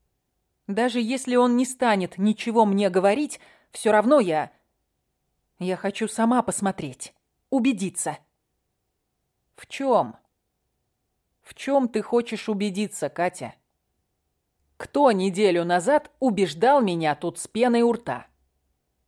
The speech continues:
Колосов чувствовал, что вот-вот готов и сам взорваться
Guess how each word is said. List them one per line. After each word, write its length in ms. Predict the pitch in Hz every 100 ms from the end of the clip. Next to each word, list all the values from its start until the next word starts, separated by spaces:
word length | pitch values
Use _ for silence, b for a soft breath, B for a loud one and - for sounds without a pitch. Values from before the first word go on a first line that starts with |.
| _ _ _ _ _ _
Колосов 540 | - 180 175 - 180 -
чувствовал, 680 | 240 254 - 170 156 139 b b _ _ _ _ _
что 280 | - 175
вот-вот 440 | 160 170 170 214 196
готов 460 | 185 185 220 220 _
и 100 | 226
сам 360 | - 240 202 147
взорваться 800 | 143 156 156 269 320 - 135